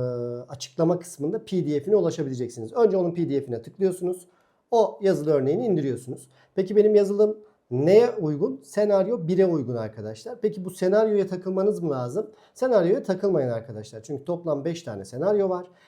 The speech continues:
Her senaryonun kapladığı bir alan var. Senaryo birde de arkadaşlar en son konu olarak kapladığı yer arkadaşlar bizim,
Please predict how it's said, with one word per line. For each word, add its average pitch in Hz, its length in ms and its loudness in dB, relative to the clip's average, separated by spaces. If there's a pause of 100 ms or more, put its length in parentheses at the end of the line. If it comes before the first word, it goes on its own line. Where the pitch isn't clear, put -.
Her 240 220 -8
senaryonun 185 520 -4
kapladığı 180 680 -2
bir 170 220 -4
alan 147 340 -2
var. 202 200 -4 (220)
Senaryo 233 540 -2
birde 196 300 -4
de 160 60 0
arkadaşlar 151 680 -6
en 214 200 2
son 160 260 -4
konu 156 440 -4 (320)
olarak 131 460 -2
kapladığı 143 420 -6
yer 160 240 -2
arkadaşlar 131 680 -8
bizim, 165 300 -4